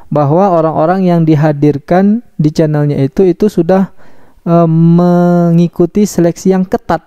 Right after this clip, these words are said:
<laughs> katanya. Sudah melalui seleksi yang ketat.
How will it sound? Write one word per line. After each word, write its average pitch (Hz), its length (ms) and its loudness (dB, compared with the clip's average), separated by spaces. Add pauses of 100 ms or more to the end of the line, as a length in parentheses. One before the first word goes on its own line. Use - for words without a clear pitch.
<laughs> - 100 -12
katanya. - 580 -2 (1200)
Sudah 185 480 0
melalui 185 400 2
seleksi 185 400 -2
yang 180 80 -2
ketat. 180 560 -4